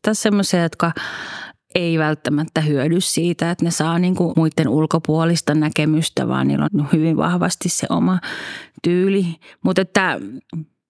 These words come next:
mulle se toimi, se semmonen niinku yhdessä tekeminen ja sitten se jotenkin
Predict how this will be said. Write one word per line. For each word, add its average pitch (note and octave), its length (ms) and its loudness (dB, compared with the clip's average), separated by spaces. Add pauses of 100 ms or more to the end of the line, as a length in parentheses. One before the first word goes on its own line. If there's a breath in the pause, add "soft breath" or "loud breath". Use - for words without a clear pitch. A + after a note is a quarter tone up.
(120)
mulle A#3 280 2
se G3+ 160 0
toimi, F#3 460 2 (380)
se D#3+ 200 0 (100)
semmonen D#3+ 480 0
niinku E3 260 2 (580 loud breath)
yhdessä F3 460 0
tekeminen D#3+ 640 2
ja D#3 120 2
sitten D3 460 0
se D#3+ 220 0 (140)
jotenkin D#3 540 2